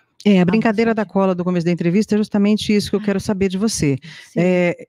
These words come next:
Speaker 1: esse, como é que vai ser feito com esses alunos que não conseguiram realmente aprender? Porque com pesquisa, sim, é mais fácil de você conseguir nota e conseguir passar. E dificilmente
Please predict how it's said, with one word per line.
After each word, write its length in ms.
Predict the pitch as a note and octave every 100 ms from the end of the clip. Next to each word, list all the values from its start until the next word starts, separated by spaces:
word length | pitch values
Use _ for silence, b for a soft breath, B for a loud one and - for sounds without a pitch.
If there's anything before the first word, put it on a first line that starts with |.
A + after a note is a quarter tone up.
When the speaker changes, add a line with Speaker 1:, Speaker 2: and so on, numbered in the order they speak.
| -
Speaker 1:
esse, 180 | G#3 -
como 200 | A#3 A#3+
é 60 |
que 60 | D#4+
vai 100 | D4
ser 120 | C4
feito 260 | G#3 G#3 -
com 60 |
esses 240 | F#3+ E3+ D#3+
alunos 420 | D3+ F3 E3+ D#3
que 580 | - F#3+ G3 F#3+ F3+ D#3+ _ _ _ _
não 320 | A3+ C4 F#4
conseguiram 560 | F#4+ C#4+ A#3+ F3+ G3+ A3
realmente 440 | F#3+ F#3+ G3+ G3+
aprender? 580 | G#3+ - G3 E3 C#3 B2 -
Porque 580 | D#3 - G3 F3 D#3 C#3 B B B _ _
com 140 | - D4
pesquisa, 520 | C#4+ - C4 D4+ D#4
sim, 400 | B3+ D4+ D4+ B3 _
é 140 | - F#3
mais 220 | A#3 G#3
fácil 320 | A#3 A#3 -
de 80 | G3
você 200 | G3 F#3+
conseguir 340 | F#3+ F3+ E3 F#3+
nota 340 | F#3+ F#3 F3
e 40 |
conseguir 280 | E3+ E3 E3+
passar. 320 | E3+ E3+ E3+
E 40 | E3+
dificilmente 840 | G#3+ E4 D4+ C4+ G#3 B3 C4+ -